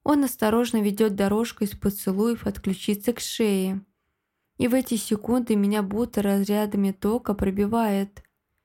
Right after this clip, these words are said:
Мне хочется расслабиться и улететь. Но вдруг он довольно сильно и болезненно прикусывает мою кожу на задней стороне шеи. Я дёргаюсь, словно прозревая.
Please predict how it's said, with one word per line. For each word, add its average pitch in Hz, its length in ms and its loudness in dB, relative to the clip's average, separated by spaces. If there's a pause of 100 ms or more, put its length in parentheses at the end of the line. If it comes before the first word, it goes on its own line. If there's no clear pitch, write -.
(380)
Мне 226 140 2
хочется 214 520 -2
расслабиться 208 1000 -2 (140)
и 226 60 2
улететь. 214 880 0 (800)
Но 247 220 2
вдруг 233 360 0
он 208 180 4
довольно 208 480 2
сильно 214 760 -2
и 240 80 0
болезненно 202 640 2
прикусывает 196 800 -2
мою 190 200 0
кожу 226 420 -2
на 190 160 0
задней 202 360 0
стороне 196 500 0
шеи. 202 640 0 (1200)
Я 220 260 2
дёргаюсь, 214 840 0 (380)
словно 208 480 0
прозревая. 208 920 0